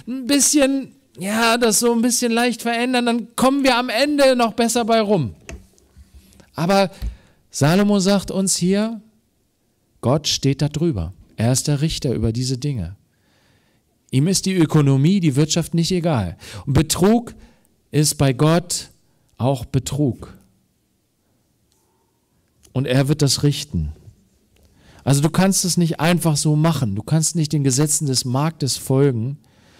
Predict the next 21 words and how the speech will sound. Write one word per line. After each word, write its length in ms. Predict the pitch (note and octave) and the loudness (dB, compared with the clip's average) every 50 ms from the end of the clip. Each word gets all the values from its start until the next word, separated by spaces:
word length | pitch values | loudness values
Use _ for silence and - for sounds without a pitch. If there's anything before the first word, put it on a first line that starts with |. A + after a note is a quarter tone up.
| - - - - - - - _ _ _ _ _ | -20 -20 -20 -20 -20 -20 -20 _ _ _ _ _
und 140 | - C3 C#3 | -2 0 0
es 120 | C3 B2 | 2 2
nicht 140 | D#3+ D#3 - | 2 2 2
so 120 | - D3+ | 0 2
genau 460 | C3 C#3 C3+ C3 C3 C3+ D3+ D#3+ D#3+ | 2 2 2 4 4 4 4 4 2
nehmen 300 | D3 B2+ A#2+ A#2+ A2+ A#2 | 2 2 2 2 2 2
mit 140 | B2 C#3 - | 0 0 0
der 220 | D3+ C#3 - - - | -2 -4 -4 -4 -2
Ehrlichkeit, 760 | C#3+ D3 D3 D3 B2+ A2 - - - G#2+ F#2+ F2 F2+ - - | 0 2 2 2 0 0 -2 -2 -2 -4 -2 -4 -4 -4 -6
mit 140 | A2 - - | -6 -6 -6
der 100 | G2+ - | -6 -4
Aufrichtigkeit. 880 | - C#3+ C#3 - - - A2 - - - - - - - F2+ F2 F#2 - | -4 -4 -4 -4 -4 -4 -4 -4 -4 -8 -10 -8 -6 -6 -6 -4 -4 -2
Nein, 360 | B2 C3 C#3 B2+ A2 G2 F#2 - - - - - - _ _ _ _ | 0 0 2 2 0 -2 -6 -12 -20 -20 -20 -20 -20 _ _ _ _
Gott 380 | A#2+ B2 C#3 D3+ D3+ - - | 2 2 2 2 -2 -4 -6
liebt 580 | A#2 B2 B2 D3 D3+ B2+ - - - - _ _ | -2 0 0 2 0 0 -2 -6 -10 -16 _ _
gerechtes 600 | - A#2 F2+ A#2 C3 C3+ - - - B2+ - - | -6 -4 -2 0 0 0 0 -2 -4 -6 -4 -2
Handeln, 420 | A2+ B2 B2 C3 A#2 G#2 G2 G2 - | -2 -2 -2 -2 -2 -4 -4 -4 -4
auch 340 | - A2 A#2 C3+ C#3+ - C#3+ | -4 -2 -2 -2 -4 -4 -4
in 100 | - C3+ | -2 -2
der 140 | B2+ A#2 | 0 0
Wirtschaft. 600 | A2+ A#2+ A#2+ - - - E2+ D#2+ - - - - | 0 -2 -2 -2 -6 -6 -8 -8 -12 -18 -20 -20